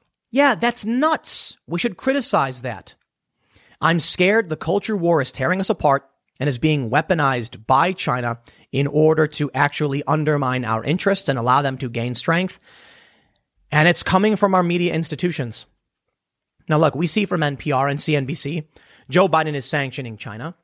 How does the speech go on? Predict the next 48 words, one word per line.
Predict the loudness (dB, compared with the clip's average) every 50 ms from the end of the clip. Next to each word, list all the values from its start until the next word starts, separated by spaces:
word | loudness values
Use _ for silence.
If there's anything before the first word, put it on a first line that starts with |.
| _ _ _ _ _ _ _ _ -4
But | -4 -2 2
we | 2 2
see | 2 2 2 0 0 0 0 0
from | 2 0 0 2
the | 2
Washington | 2 2 4 2 2 0 -2 -6 -6 -6 -6 -6 -4 0
Post | 2 2 2 2 0 -2 -8 -12 _ _ _ _ _ _ -4
and | 0 2 4
other, | 4 4 4 2 2 2 0 -2 -4 -4
uh, | -6 -6 -6 -6
you | -6 -4
know, | -4 -2 0
outlets | 2 2 2 0 -2 -4 -2 -4 -4 -6 -8 _ _ _ _ _ _ _ _ _ _ _ _ _ _ _ _ _ _ _ _ _ -4
that | -2 0 2
they're | 4 4 4
just, | 4 2 0 0 -2 _ _ _ _ _ _ _ _
they're, | -8 -8 -4
they're | 0 2 2 2
using | 2 0 0 2 2 2 0 -2 -6 -6 -10
it. | -14 -18 -20 -20 _ _ _ _ -4
They're | 2 4 4 4
using | 2 0 -2 0 2 2 2 2 0 0 -2 -2 -2
the | -4 -6
culture | -4 0 0 0 0 0 0 0 2
war | 2 2 2 0
for | 0 -2
power. | -2 -2 -2 -2 -2 -4 -6 -10 _ -20 -20 -20 -20 -10 -4
It's | -4 -2 2
something | 2 2 2 2 0 0 0
that | 0 0
we | 0 0
saw | 2 4 4 4 4 2
James | 0 0 -2 -2 -2 -2 -2
Lindsay | -2 -2 -2 -2 -2 -2
mention | -2 -4 -4 -4 -6 -6
on | -6
the | -6
Timcast | -4 -4 -4 -2 0 -2 0 0
I | 0 0
R | 0
L | 0
podcast | 0 2 2 2 2 0 -2 -4 -4 -4
when | -6
he | -4
said, | 0 2 2 2 2 0 -4 _ _ _ _ _ _
"It's | -10 -10 -8
political | -4 -2 0 2 2 2 2 2
warfare." | 4 4 2 2 0 -2 -4 -6 -6 -8